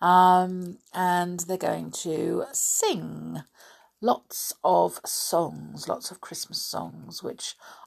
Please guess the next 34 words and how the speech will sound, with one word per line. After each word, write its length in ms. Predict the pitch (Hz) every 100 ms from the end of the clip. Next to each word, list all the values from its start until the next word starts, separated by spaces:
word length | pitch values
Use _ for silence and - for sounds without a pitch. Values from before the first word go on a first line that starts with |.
| _
I 200 | 185 175
love, 640 | 170 165 156 131 143 - -
I 120 | 170
have 300 | 156 160 -
to 80 | -
say. 480 | - 131 135 127 - _ - - -
Really, 540 | 156 170 165 151 143
really 1040 | 147 156 156 160 185 190 180 160 151 147 151
love 420 | 147 151 156 -
Christmas 400 | - 139 - 156
songs. 680 | - 131 139 - 151 143 - - - - - _
And, 460 | 170 160 160 160 160
um, 520 | 165 165 165 160 160 - _ _ _ _ -
and 100 | 226
they 100 | 196
all 160 | 196 170
have 200 | 170 160
to 100 | 156
dress 260 | 143 151 151
up, 260 | 147 - - _ - - -
but 140 | -
only 260 | 165 180 175
in 100 | 143
their 100 | 165
school 280 | - 160 147
uniforms, 580 | 139 147 - 127 -
and 80 | -
they 60 | 160
have 160 | 139
to 100 | -
be 100 | -
nice 500 | 160 143 143 - - - -
and 400 | 156 147 156 170 _ - _ _ -
tidy. 960 | - - 180 175 170 - - - -